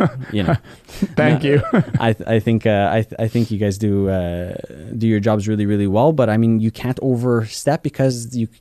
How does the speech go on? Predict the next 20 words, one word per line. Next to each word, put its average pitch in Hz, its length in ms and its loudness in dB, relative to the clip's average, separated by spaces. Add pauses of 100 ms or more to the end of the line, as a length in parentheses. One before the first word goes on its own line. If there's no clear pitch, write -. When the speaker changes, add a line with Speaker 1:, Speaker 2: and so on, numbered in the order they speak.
Speaker 1:
you - 80 -20
can 101 240 -2
also 98 240 -6
be 87 100 -4
putting 90 240 -4
your 85 80 -4
foot 82 160 -6
in 67 60 -8
your 78 100 -8
mouth, 62 260 -12
you 85 120 -6
know? 98 100 -2
So, 92 380 -2 (480)
um, 87 640 -2
it's 104 140 -10
important 113 340 -2
to 104 40 -2
know 104 180 0
when 98 260 0
to 85 260 -6